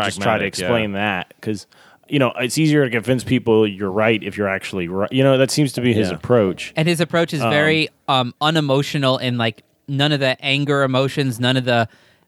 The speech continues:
Speaker 3: you know, just attacking emotions.
Speaker 2: But it's
Speaker 3: It's
Speaker 2: emo-, it's emo-,
Speaker 3: very
Speaker 2: it's, there's
Speaker 1: But even
Speaker 2: emotion
Speaker 1: just
Speaker 2: in the way of
Speaker 1: bef-,
Speaker 2: he's very,
Speaker 1: before
Speaker 2: just very positive.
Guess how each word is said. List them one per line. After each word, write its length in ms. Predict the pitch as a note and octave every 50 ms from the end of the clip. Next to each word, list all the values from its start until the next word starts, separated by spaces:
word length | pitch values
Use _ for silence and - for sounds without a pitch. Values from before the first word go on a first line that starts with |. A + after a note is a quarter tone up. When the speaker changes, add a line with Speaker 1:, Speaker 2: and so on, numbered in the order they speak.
| - - - - -
Speaker 3:
you 140 | - C#3+ C3+
know, 300 | A#2 A#2 A2+ A2+ A2 G#2+ - _
just 200 | - D3 B2 -
attacking 640 | A#2 A#2+ - - - C3 B2 C3 - D3+ C#3 C3+
emotions. 420 | C3+ C3+ C3+ C3+ C#3 C3 - D#3+ D#3+
Speaker 2:
But 60 | C#3+
it's 60 | B2+
Speaker 3:
It's 80 | C#3 -
Speaker 2:
emo-, 180 | D#3+ E3 E3+ D#3
it's 140 | D#3 C#3 - D#3+
emo-, 200 | D3+ C#3+ C#3+ D#3+ -
Speaker 3:
very 160 | - G#3+ A3
Speaker 2:
it's, 80 | G3 D#3
there's 140 | D#3+ -
Speaker 1:
But 80 | D3 D3+ G3 G#3
even 80 | G#3
Speaker 2:
emotion 220 | G#3+ F#3+ F3 D3 F#3+
Speaker 1:
just 80 | D#3+ D3+
Speaker 2:
in 80 | C#3+
the 100 | C3 B2+
way 240 | A#2+ B2 C3 C3+ C#3
of 120 | C#3 C#3
Speaker 1:
bef-, 40 | - -
Speaker 2:
he's 200 | A2 B2 A#2+ G#2
very, 160 | A2 C#3 -
Speaker 1:
before 160 | - - F3 F3+
Speaker 2:
just 100 | C#3+ -
very 200 | C#3 C3+ A#2+ G#2
positive. 640 | G2 - A2+ A#2 C3 B2 G2+ E2+ - G#1+ A#1+ -